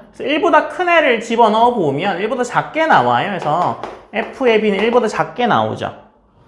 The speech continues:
그런데 F의,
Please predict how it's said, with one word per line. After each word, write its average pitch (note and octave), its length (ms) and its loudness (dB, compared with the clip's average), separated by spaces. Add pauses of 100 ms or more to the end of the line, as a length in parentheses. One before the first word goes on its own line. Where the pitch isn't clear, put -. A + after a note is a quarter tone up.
(320)
그런데 F3+ 760 2 (200)
F의, B3+ 960 0